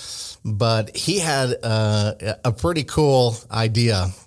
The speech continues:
and he wanted to rent a limousine, uh, and he wanted he and his buddies, uh, to come to the Christmas Eve service together.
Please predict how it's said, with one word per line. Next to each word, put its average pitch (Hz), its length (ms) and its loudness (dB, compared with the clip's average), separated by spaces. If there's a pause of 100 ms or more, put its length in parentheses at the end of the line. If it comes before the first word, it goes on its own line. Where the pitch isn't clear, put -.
and 110 280 -2
he 139 100 2
wanted 139 420 2
to - 160 2
rent 117 480 0 (140)
a 131 80 -4
limousine, 107 960 0 (560)
uh, 101 400 -4
and 110 120 -2
he 110 100 2
wanted 117 480 2
he 120 340 0
and 120 80 2
his 117 160 2
buddies, 101 680 0 (100)
uh, 107 180 -4
to 104 120 -4
come 113 460 -2 (160)
to 113 140 0 (180)
the 117 100 -8
Christmas - 500 0
Eve 110 160 0
service 95 440 0
together. 92 540 -4